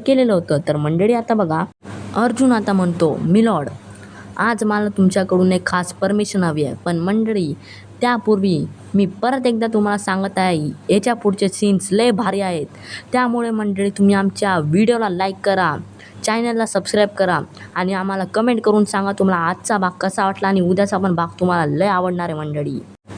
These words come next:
तर मंडळी आता पुढे पाहूया. आता अर्जुन आता म्हणतो,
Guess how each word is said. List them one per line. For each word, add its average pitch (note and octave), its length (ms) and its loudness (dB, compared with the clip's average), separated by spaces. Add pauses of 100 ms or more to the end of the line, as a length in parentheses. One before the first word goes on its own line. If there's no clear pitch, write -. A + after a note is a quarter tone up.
(160)
तर F3 100 2
मंडळी F3+ 280 2
आता A3 220 0
पुढे F#3+ 240 2
पाहूया. F#3+ 360 4
आता E3 400 0
अर्जुन F#3+ 280 2
आता G#3 180 0
म्हणतो, E3+ 460 2